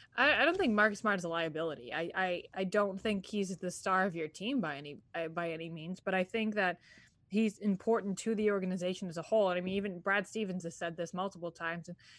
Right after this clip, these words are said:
especially 'cause he's the longest tenured Celtic at this point, which, I mean, is, is, is it, to most Boston sports, it seems like six years isn't a lot, but for the Celtics, it is, especially when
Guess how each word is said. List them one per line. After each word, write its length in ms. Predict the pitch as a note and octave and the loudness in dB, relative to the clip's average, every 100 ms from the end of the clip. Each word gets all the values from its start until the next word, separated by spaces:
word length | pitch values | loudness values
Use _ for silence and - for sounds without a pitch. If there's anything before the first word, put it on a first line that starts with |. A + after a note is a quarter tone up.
| - | -4
especially 420 | G3 - A#3+ C4 A#3+ | 0 4 4 2 0
'cause 140 | A3+ | 0
he's 180 | A3 F#3+ | 0 0
the 160 | F3+ F#3+ | 2 2
longest 560 | F#3 F#3 F#3+ F#3+ - | 4 2 2 -2 -6
tenured 380 | - G3 F3 E3 | -4 -2 -2 -4
Celtic 400 | - G#3+ G#3 F3 | 0 0 0 -6
at 100 | D#3 | -6
this 160 | E3+ - | -8 -8
point, 360 | - E3+ E3 B2 | -10 -10 -10 -4
which, 360 | F#3 E3+ - - - - _ _ _ - | -4 -4 -8 -18 -20 -20 _ _ _ -4
I 120 | G#3 | 0
mean, 360 | G3+ F#3+ E3+ E3 | 0 0 -2 -4
is, 160 | - F3+ | -2 0
is, 240 | - G3 | 0 0
is 160 | G3 F3 _ _ _ _ _ _ _ _ _ _ _ - | -2 -12 _ _ _ _ _ _ _ _ _ _ _ 4
it, 360 | A#3+ G#3 A3 G3 - | 4 4 -6 -12 -8
to 300 | - C#4 A3 _ _ _ | 0 0 0 _ _ _
most 420 | A3 G#3 B3+ C4 - | 0 2 2 2 2
Boston 380 | B3 G#3+ G3 | 2 2 -4
sports, 400 | F#3+ - C4+ A3 | -6 2 2 2
it 60 | E3+ | -2
seems 320 | - G#3 G3 | -4 -2 0
like 140 | F#3 - | -2 -2
six 340 | - G#3 - | -4 -4 0
years 320 | F#3+ A3+ D#3+ | 2 2 2
isn't 220 | D#3+ E3+ | -4 -6
a 100 | E3 | -6
lot, 340 | D#3+ G3+ E3 - | -4 0 0 0
but 120 | E3+ | -6
for 100 | F#3+ | -2
the 80 | F#3 | -2
Celtics, 500 | G3+ A3+ G#3+ D#3+ - - | 0 0 0 -6 -8 -6
it 160 | F3+ | -4
is, 400 | F#3+ G#3 D#3+ E3+ | 0 -2 -2 -6
especially 500 | F3 - G3+ G3 F#3+ | -8 -4 -4 -4 -4
when 300 | F#3 F3+ F3 | -2 -2 -4